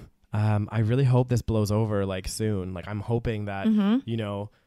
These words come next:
Speaker 1: th-, because there's been this big scare now globally, there'll be, like, a little bit more kind of, like, crackdown and stuff, and hopefully with people being isolated, it will just kind of kill the virus out. You know, the people that have it will
Speaker 2: Oh,
Speaker 1: ride it out.
Speaker 2: God. Yeah.
Speaker 1: And then
Speaker 2: I
Speaker 1: it'll
Speaker 2: mean,
Speaker 1: die.
Speaker 2: to be fair, like,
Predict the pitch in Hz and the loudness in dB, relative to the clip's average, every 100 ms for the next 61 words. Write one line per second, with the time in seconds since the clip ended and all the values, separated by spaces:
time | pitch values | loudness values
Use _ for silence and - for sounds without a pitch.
0 | _ _ _ 110 107 117 139 139 127 120 | _ _ _ -8 -6 -2 0 0 0 -2
1 | 107 - 104 - - 104 101 92 92 98 | -6 -6 -10 -10 -10 -8 -8 -8 -10 -2
2 | 110 104 101 95 92 95 101 98 107 104 | 0 0 -2 -6 -8 -8 -6 -4 -4 -6
3 | 101 101 101 98 98 101 95 95 92 _ | -6 -6 -4 -4 -6 -10 -10 -12 -16 _
4 | - - 107 - 113 101 104 101 - 101 | -16 -12 -12 -10 -10 -8 -10 -10 -8 -8
5 | 101 104 107 110 107 101 - - - 113 | -4 -4 -4 -4 -2 -4 -8 -16 -2 2
6 | 143 - 117 113 110 104 107 107 98 98 | 2 0 -4 -4 -4 -4 -8 -6 -6 -6
7 | 98 104 - 113 101 117 104 95 92 98 | -4 -6 -4 -6 -6 -6 -4 -4 -4 -6
8 | - 110 151 - _ _ _ _ _ _ | -4 -4 -4 -8 _ _ _ _ _ _
9 | 110 110 113 110 107 101 101 101 202 254 | 0 2 2 2 0 -2 -2 -2 0 2
10 | 294 247 226 254 302 208 180 175 226 - | 2 2 2 2 4 2 0 -4 -8 -14
11 | _ _ _ 208 240 294 214 104 285 359 | _ _ _ -2 0 2 2 4 4 4
12 | 359 78 - 415 392 285 220 | 2 0 2 2 4 4 2